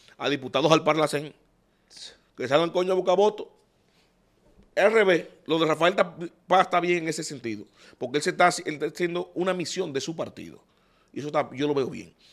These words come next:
Ahora, ¿cuál fue la pifia que él cometió para mí, volviendo, criticando el te-, en el término del debate? Cuando le argu-, cuando le hacen la pregunta de las causales, es muy importante,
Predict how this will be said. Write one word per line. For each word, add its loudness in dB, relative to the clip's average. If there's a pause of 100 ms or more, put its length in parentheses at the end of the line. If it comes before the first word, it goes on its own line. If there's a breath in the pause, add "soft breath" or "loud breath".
(160 soft breath)
Ahora, 2
¿cuál 2
fue -4
la 0
pifia -6
que -6
él -4
cometió -6
para -2
mí, -6
volviendo, -8 (320 soft breath)
criticando -6
el -6
te-, -12
en -12
el -10
término -8
del -10
debate? -12 (1300 loud breath)
Cuando 2
le 4
argu-, 0
cuando -2
le 0
hacen -4
la -4
pregunta -6
de -8
las -8
causales, -14 (220)
es -12
muy -8
importante, -14